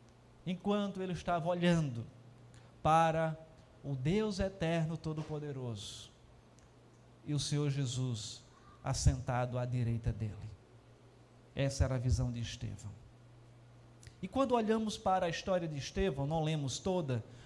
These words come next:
mas depois você pode ler desde o capítulo sexto e o sétimo, todo ele, que é uma belíssima história, uma belíssima forma que ele se porta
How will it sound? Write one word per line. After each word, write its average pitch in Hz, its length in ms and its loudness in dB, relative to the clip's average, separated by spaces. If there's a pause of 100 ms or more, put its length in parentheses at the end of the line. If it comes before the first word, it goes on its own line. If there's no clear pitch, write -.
(120)
mas 156 140 2
depois 160 340 -2
você 151 280 0
pode 143 720 0 (280)
ler 143 520 0 (580)
desde 160 520 2
o 151 420 2 (560)
capítulo 156 880 0
sexto - 680 0 (480)
e 156 100 -2
o 143 60 -2
sétimo, 160 720 2 (640)
todo 175 380 2
ele, 165 400 0 (520)
que 160 140 -2
é 165 60 2
uma 165 100 0
belíssima 160 640 -2
história, 151 640 -2 (200)
uma 156 400 0 (220)
belíssima 180 680 -2
forma 160 600 0
que 156 180 -8
ele 165 180 -2
se 160 200 -6
porta - 800 0